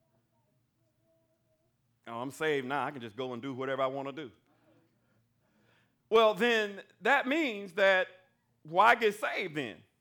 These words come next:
Why receive Jesus if Jesus says, Oh, just come as you are. You don't have to change.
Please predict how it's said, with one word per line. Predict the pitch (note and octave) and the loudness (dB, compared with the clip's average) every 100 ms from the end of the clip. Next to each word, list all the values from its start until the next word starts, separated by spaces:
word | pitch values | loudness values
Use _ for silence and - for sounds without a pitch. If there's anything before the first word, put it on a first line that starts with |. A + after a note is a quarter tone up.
| _ _ _ _ _ _ _ _ _ _ _ _ _ _ _ | _ _ _ _ _ _ _ _ _ _ _ _ _ _ _
Why | G3+ C#4 | 2 4
receive | C#4 A#3 C4 B3 E3+ | 4 0 -4 -6 -4
Jesus | B3 D#4 C#4 F3 F3+ - - | 0 0 0 -2 -2 -6 0
if | G3+ C#3+ | 0 0
Jesus | G3+ D4 A#3+ G#3 | -2 -2 -2 -6
says, | G#3 F#3 F3+ F3+ _ _ _ | -4 -4 -4 -8 _ _ _
Oh, | D4 B3 | 4 4
just | G#3 - | 2 -2
come | G#3+ A#3+ | 2 4
as | C4 G3+ | 2 0
you | C#4 | 2
are. | F3+ F#3 C4+ - | 4 4 -2 -14
You | C#3 G#3 | -6 0
don't | A#3 | 2
have | A#3 A#3+ | 2 0
to | |
change. | - B3+ G3 A2 - - | -2 -4 -2 -4 -12 -20